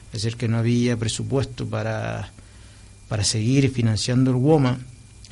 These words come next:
Eh, también que podía ser otro, otro eve-, evento más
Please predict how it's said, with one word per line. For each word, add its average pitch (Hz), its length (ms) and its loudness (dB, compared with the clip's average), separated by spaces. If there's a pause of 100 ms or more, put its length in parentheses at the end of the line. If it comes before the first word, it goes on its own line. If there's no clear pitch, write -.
(640)
Eh, 117 600 2
también 113 280 4
que 135 120 4
podía 123 200 6
ser 139 200 4
otro, 127 260 4 (140)
otro 127 320 4
eve-, 127 260 2
evento 127 500 4
más 123 320 4